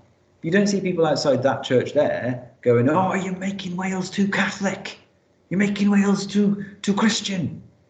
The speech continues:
But you do see knobheads in Swansea outside mosques and sometimes outside, um,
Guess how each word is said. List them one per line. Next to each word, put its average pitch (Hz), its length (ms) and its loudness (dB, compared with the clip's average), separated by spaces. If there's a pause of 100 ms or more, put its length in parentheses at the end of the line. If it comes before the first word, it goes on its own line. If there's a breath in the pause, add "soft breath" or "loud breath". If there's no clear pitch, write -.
(300)
But 151 100 2
you 156 100 4
do 170 220 2
see 160 220 -2
knobheads 139 440 0
in 107 120 -2
Swansea 117 560 -2
outside 107 360 -2
mosques 107 500 -2
and 127 120 0
sometimes 165 340 -2
outside, 107 600 0
um, 98 460 -2